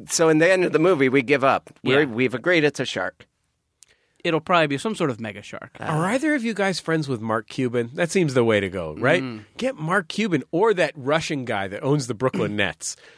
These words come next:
Speaker 3: Those
Speaker 1: Mm-hmm.
Speaker 3: are the two guys that I think
Speaker 2: Mm.
Speaker 3: Could
Speaker 2: Could
Speaker 3: just
Speaker 2: put, put us in connection with
Speaker 3: They
Speaker 2: other
Speaker 3: would,
Speaker 2: autistic millionaires.
Speaker 3: they would just say, "Go.
Speaker 2: Yeah.
Speaker 3: Let's do this." You know what I mean?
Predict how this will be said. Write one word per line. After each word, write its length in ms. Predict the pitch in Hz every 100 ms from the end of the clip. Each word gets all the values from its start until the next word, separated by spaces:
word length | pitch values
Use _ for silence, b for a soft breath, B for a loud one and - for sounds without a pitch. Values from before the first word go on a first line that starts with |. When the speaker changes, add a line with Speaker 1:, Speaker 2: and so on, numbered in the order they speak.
| b
Speaker 3:
Those 320 | 110 151 302 311
Speaker 1:
Mm-hmm. 60 |
Speaker 3:
are 40 | 302
the 120 | 262
two 280 | - 277 202
guys 400 | 180 175 180 156
that 140 | 151
I 80 | 135
think 380 | - 147 139 -
Speaker 2:
Mm. 360 | 131 131 107 _ _ - 135 -
Speaker 3:
Could 160 | 185
Speaker 2:
Could 80 | 208
Speaker 3:
just 180 | 196 175
Speaker 2:
put, 240 | 196 _
put 140 | - 180
us 100 | 170
in 100 | 151
connection 500 | 165 165 165 127 120
with 360 | 123 - - -
Speaker 3:
They 180 | 151 220
Speaker 2:
other 120 | 143
Speaker 3:
would, 80 | 139
Speaker 2:
autistic 500 | 139 135 127 120 -
millionaires. 400 | 156 107 104 151
Speaker 3:
they 120 | 220
would 160 | 208 165
just 200 | 170 170
say, 300 | 156 131 120 _ 123 101
"Go. 340 | 156 127 80 - _
Speaker 2:
Yeah. 260 | 123 104 -
Speaker 3:
Let's 300 | 160 170 - - 123 107
do 280 | 143 175 135
this." 640 | 104 78 - - - - _ _ _ 190
You 120 | 175
know 80 | 175
what 100 | 175
I 80 |
mean? 260 | 180 185